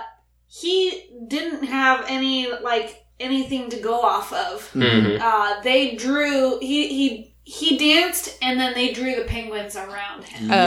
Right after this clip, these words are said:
Speaker 4: yeah.
Speaker 2: Yes.
Speaker 3: Mm-hmm.
Speaker 1: And so just like that, like you said, the creativity is, and spontaneity is amazing.
Speaker 2: And when you see some of those older movies like Mary Poppins, they just had these long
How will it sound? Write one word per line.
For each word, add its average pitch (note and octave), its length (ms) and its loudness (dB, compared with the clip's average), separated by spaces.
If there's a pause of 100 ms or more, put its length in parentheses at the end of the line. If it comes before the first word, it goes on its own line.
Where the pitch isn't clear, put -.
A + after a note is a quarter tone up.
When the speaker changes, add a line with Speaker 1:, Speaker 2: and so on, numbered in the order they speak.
Speaker 4:
yeah. - 100 2
Speaker 2:
Yes. D#3 480 -2
Speaker 3:
Mm-hmm. A2+ 240 -6
Speaker 1:
And B3+ 140 -4
so C4+ 240 -4
just - 280 2
like C#4 220 -2
that, B3 380 0
like B3 180 -2
you B3+ 80 -6
said, A#3+ 340 -2
the G#3+ 80 -2
creativity A#3+ 1120 -2 (500)
is, G#3+ 460 0 (140)
and B3 200 -4
spontaneity A#3+ 760 2
is G3 160 -6
amazing. G3+ 760 -10
Speaker 2:
And D#3 160 4
when D#3+ 100 6
you D#3+ 80 2
see G3 240 4
some F3+ 220 6
of C#3+ 80 4
those A#2 180 4
older C3+ 560 8
movies B2+ 420 2
like A#2 300 4
Mary A#2+ 240 2
Poppins, B2+ 540 0
they C3 120 8
just D3 240 2
had F#3+ 200 0
these C3 180 -2
long A2 680 2